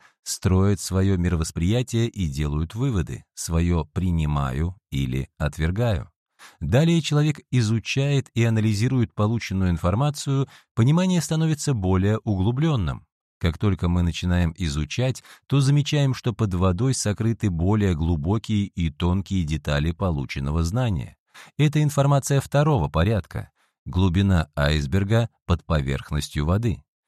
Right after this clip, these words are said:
Информацию второго порядка человек обдумывает при помощи своего интеллекта, поднимая более глубокие пласты знаний,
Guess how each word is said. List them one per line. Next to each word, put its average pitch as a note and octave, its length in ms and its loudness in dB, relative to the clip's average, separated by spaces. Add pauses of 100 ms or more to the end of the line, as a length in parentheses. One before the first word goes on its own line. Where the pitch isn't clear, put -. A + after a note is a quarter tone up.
(300)
Информацию C#3 640 2
второго D3+ 380 2
порядка B2+ 420 0
человек A#2+ 420 0
обдумывает A2+ 640 2
при A2+ 160 0
помощи A2+ 440 0
своего G#2+ 460 0
интеллекта, A2 760 0
поднимая F2+ 520 0
более F2 320 2
глубокие E2+ 500 0
пласты E2+ 460 -2
знаний, A#2+ 560 0